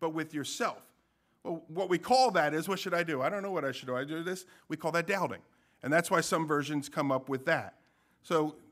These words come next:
there, there's a journey for how the translations were formed here, and here is one of those where we're not quite sure what it means. Now, in the context of anger,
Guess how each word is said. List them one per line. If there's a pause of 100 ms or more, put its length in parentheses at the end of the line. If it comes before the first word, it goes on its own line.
(400)
there, (120)
there's
a
journey (320)
for
how
the
translations
were
formed
here,
and
here
is
one
of
those
where (240)
we're
not
quite
sure
what
it
means.
Now,
in
the
context
of
anger,